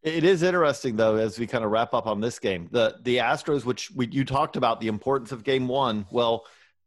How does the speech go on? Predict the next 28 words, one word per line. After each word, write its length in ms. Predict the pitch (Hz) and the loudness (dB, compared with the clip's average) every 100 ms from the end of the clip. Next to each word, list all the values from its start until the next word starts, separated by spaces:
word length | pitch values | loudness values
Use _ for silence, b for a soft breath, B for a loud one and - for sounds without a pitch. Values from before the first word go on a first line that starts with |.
| - | -4
I 100 | 120 | 0
would 140 | 175 | 0
say 180 | 143 160 | 2 2
the 120 | 147 | 4
Astros 520 | 135 135 139 139 123 - | 2 2 0 -2 -2 -2
threw 140 | 131 | 0
their 160 | 120 107 | 2 0
best 420 | - 120 - - | 0 -2 -2 -6
two 240 | - 131 | -2 -2
pitchers. 640 | - 120 - 101 85 - - | 0 -2 -2 -4 -4 -10 -8
You, 180 | 123 139 | -2 -2
you, 160 | 135 135 | 0 -2
you 100 | 143 | 0
know, 100 | 127 | 0
Greinke, 600 | 104 127 143 156 135 120 _ | 2 0 0 2 0 0 _
because 320 | 117 131 131 | -4 -2 0
of 100 | 127 | -2
his 440 | - 131 123 - - _ _ _ _ | 2 2 2 -2 -16 _ _ _ _
history, 480 | 143 135 135 123 117 | -2 0 2 2 4
I, 200 | 113 107 | 2 -2
I 40 | |
think 220 | 131 120 | -4 -6
can 140 | - 107 | -6 -4
fairly 320 | 120 120 117 | 0 0 0
be 120 | 110 | -2
called 260 | 113 113 107 | -2 -2 0
their 160 | 104 | 2
ace. 320 | 123 120 - | 2 2 -2